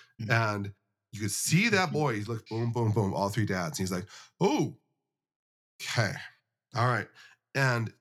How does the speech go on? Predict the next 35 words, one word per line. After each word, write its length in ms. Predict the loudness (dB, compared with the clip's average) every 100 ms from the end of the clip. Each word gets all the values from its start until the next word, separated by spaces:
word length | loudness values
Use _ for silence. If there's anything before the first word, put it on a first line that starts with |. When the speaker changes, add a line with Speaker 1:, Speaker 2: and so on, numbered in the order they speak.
| _ _ -8
Speaker 2:
you 140 | -2
could 120 | 0 -2
feel 840 | -6 -10 -4 0 0 0 -4 -14 _
the 80 | -14
tension. 420 | -2 2 2 0
There 120 | -6 -6
was 120 | -4
an 80 | -2
underlying 440 | 0 2 2 0
threat 300 | -4 -10 -12 _ _ _
of 80 | -4
physical 300 | -2 -2 0
violence. 480 | 0 0 -2 -8 -14 -16 -2
Now, 240 | 0 0 0
not 140 | -2
that 80 | 0
anything 180 | -2 -2
would 140 | -6
do 120 | -6 -6
it, 140 | -8 _ _
but 100 | 0
there's 120 | 0
a 40 | 2
physical 400 | 2 2 0 0
projection 680 | -2 -2 0 0 -2 -4
there. 320 | -4 -8 -10 -18 _ -20 _ 2
Understand 500 | 4 4 2 2 2
that, 160 | 0 -4
that 320 | -6 -6 -4 -4
tension 680 | -2 0 2 2 -2 -10 -8
is 180 | -6
critical 880 | -6 -8 -10 -8 -2 0 0 0 -2
to 80 | 0
masculine 480 | 0 0 -2 -4 -6
growth. 380 | -6 -10 -14